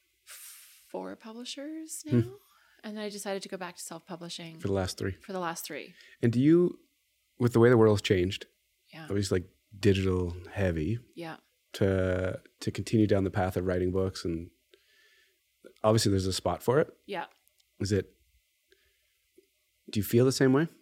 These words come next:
Speaker 2: Like, "I'm gonna write books, I'm gonna, these books are gonna sell"? Is the, the way the world has shifted, is it, like, altered anything in your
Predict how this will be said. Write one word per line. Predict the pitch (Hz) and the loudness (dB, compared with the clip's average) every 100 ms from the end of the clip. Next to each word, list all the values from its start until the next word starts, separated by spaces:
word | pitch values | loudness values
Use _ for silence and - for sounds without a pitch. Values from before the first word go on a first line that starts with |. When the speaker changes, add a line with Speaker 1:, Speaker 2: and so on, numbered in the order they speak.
| - | -8
Speaker 2:
Like, | 98 98 - _ - | -6 -6 -8 _ -8
"I'm | 95 | 0
gonna | 101 | 2
write | 101 78 | 4 4
books, | 104 120 - - - | 2 0 -4 -10 -10
I'm | 95 | -6
gonna, | 98 95 92 82 - | -4 -4 -6 -10 -10
these | 98 | -6
books | 107 - | -4 -4
are | 101 | -2
gonna | 95 | -2
sell"? | 92 123 120 117 113 - _ _ - | 2 4 6 4 2 -4 _ _ -14
Is | 110 98 | -8 -6
the, | 98 95 95 - | -4 -4 -4 -6
the | 107 | 0
way | 107 | 2
the | 107 | 2
world | 101 107 104 | 2 2 2
has | 101 | 0
shifted, | - - - 120 110 - 123 120 | -4 -6 -4 -2 -2 0 2 2
is | 104 | 0
it, | 110 | -2
like, | 101 98 | -2 -2
altered | 101 104 120 | 0 2 2
anything | 123 120 123 123 | 4 4 4 4
in | 110 | 4
your | 101 | 2